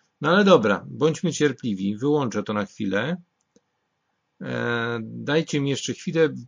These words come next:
e, spróbuję za, za, na innym urządzeniu się zalogować. Zobaczymy, czy to się uda, czy nie będzie mi protestował Twitch. Użyję tego samego łącza, tego samego adresu I P. To w ogóle wyłączę w cholerę,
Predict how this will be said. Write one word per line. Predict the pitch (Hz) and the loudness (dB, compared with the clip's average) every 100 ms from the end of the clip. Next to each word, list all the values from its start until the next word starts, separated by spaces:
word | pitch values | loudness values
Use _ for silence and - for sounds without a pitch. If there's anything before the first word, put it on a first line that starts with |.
| 165 | -6
e, | 156 | -4
spróbuję | 143 - 202 277 262 233 | -4 -2 0 2 4 4
za, | 208 208 202 | 4 2 2
za, | 175 185 170 | 0 0 0
na | 175 180 | 0 2
innym | 180 170 170 | 4 2 2
urządzeniu | 156 156 139 120 107 | 2 0 4 2 2
się | - 107 | -6 -6
zalogować. | 95 98 98 95 90 90 - - _ _ _ _ _ _ _ | -2 -2 -2 -4 -8 -10 -18 -20 _ _ _ _ _ _ _
Zobaczymy, | 139 131 131 156 143 | -4 -4 -2 -2 -2
czy | - | -4
to | 131 | -8
się | 127 170 | -6 -6
uda, | 190 120 113 127 175 - _ _ _ _ _ | -4 0 2 2 -2 -10 _ _ _ _ _
czy | - | -8
nie | 127 | -6
będzie | 120 127 127 | -4 -2 -2
mi | 123 | -2
protestował | 123 123 123 - 139 107 104 | -6 -6 -8 -2 0 0 -2
Twitch. | - 120 - - _ _ _ _ _ _ | -6 -8 -10 -16 _ _ _ _ _ _
Użyję | - 120 139 151 | -6 -2 2 2
tego | 151 135 | 2 -2
samego | 131 143 139 127 | -4 -2 -2 0
łącza, | 139 127 104 107 | 2 2 -2 -4
tego | 101 113 | -4 -6
samego | 127 123 113 113 | -4 -4 -2 -2
adresu | 110 113 123 113 | -2 -4 -2 -4
I | 104 | -4
P. | - 101 139 170 _ _ _ _ _ _ _ _ _ _ _ _ _ _ _ _ _ _ _ _ _ _ _ _ _ _ _ _ | -6 -6 -6 -12 _ _ _ _ _ _ _ _ _ _ _ _ _ _ _ _ _ _ _ _ _ _ _ _ _ _ _ _
To | - 135 | -6 -4
w | |
ogóle | 123 117 127 | -2 -2 0
wyłączę | 113 120 120 107 107 | 0 0 -2 -2 -6
w | 101 | -8
cholerę, | - 113 110 107 135 | -4 -2 0 -2 -4